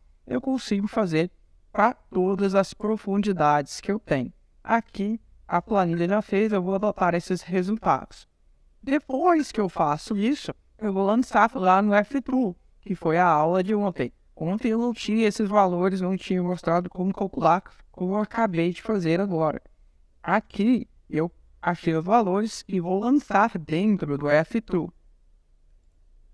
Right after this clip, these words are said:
Vai ficar uma coisa assim. Inclusive, eu já até lancei aqui na aula os valores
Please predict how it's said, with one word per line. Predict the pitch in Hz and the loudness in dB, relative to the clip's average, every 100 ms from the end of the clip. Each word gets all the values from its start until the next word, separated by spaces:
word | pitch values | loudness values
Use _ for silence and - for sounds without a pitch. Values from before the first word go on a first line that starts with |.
| - _ _ - - - _ - - _ - - - - _ - - _ _ _ | -20 _ _ -20 -20 -20 _ -20 -20 _ -20 -20 -20 -20 _ -20 -20 _ _ _
Vai | 147 151 | -4 -2
ficar | 185 - 175 | -4 2 2
uma | 196 180 | 2 0
coisa | 180 190 226 | 0 0 0
assim. | - 131 120 - | -2 -4 -6 -6
Inclusive, | 233 311 359 339 220 147 151 220 240 | -2 -2 0 0 0 0 -2 0 2
eu | 165 | 2
já | 165 | 2
até | 165 - 214 | 0 2 2
lancei | 277 196 - 165 | 2 0 0 -2
aqui | 147 156 | -2 -2
na | 147 | -2
aula | 135 202 202 131 - _ _ _ - | 2 2 0 -4 -8 _ _ _ -10
os | 175 185 - | -4 -4 2
valores | 240 208 156 185 247 220 | 4 4 2 0 0 -2